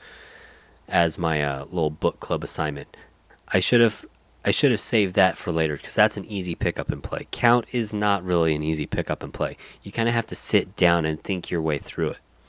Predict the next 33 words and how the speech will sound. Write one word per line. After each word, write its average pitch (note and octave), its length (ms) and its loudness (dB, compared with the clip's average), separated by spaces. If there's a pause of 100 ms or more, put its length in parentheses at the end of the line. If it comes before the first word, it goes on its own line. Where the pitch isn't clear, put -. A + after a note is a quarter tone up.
(240)
And F#2 300 4 (380)
freaking A#2 560 2
Cuphead. - 540 0 (340)
Addictive. G#2+ 760 0 (140)
Addictive F#2 520 0
as E2 120 -2
all D2+ 140 2
hell. C2+ 280 -6 (140)
Let's E2+ 160 -4
just - 140 -6
say D2+ 120 -2
that. C#2 220 -8 (560)
So, - 260 -2 (420)
I A2 100 8
apologize. E2+ 560 8 (440)
I G#2 80 0
failed G#2 260 2
this F#2 140 -6
book - 200 -2
club. - 280 -6 (260)
<laughs> - 720 -8 (1300)
At G#2 100 4
least A2 160 2
I G#2 60 2
played G2 240 2
Zombies F#2+ 300 0
Ate F#2 120 6
My E2 80 0
Neighbors, C#2+ 420 -4 (140)
snes E2 420 -4
and E2+ 220 -2
Genesis D2+ 400 -4
versions. C#2+ 400 -8